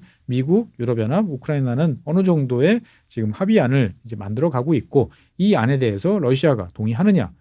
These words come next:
안 동의하느냐의 문제만 지금 남아있는 것 같습니다. 과연 이 문제가 어떻게 될지에 따라서 크리스마스 선물이 주어질지 아니면 내년도, 어, 포성과 함께 시작이 될지는 알 수 없겠습니다만 그냥 한 개인으로서는 이제 좀 정리하고 마무리를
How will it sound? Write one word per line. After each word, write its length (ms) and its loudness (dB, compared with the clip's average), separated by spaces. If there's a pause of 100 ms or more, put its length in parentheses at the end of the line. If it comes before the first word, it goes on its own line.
(100)
안 240 -4
동의하느냐의 640 -2
문제만 440 -2
지금 160 -12
남아있는 380 -2
것 100 -2
같습니다. 480 -6 (560)
과연 240 8
이 60 8
문제가 280 6
어떻게 180 0
될지에 460 4 (200)
따라서 600 2
크리스마스 480 0
선물이 260 6
주어질지 600 0 (240)
아니면 420 -2
내년도, 480 0 (160)
어, 240 -8
포성과 480 2
함께 420 0 (240)
시작이 320 -2
될지는 380 -4
알 80 -4
수 120 -2
없겠습니다만 680 -2 (680)
그냥 200 2
한 160 0
개인으로서는 640 2 (160)
이제 260 -14 (220)
좀 240 -10
정리하고 800 0
마무리를 560 0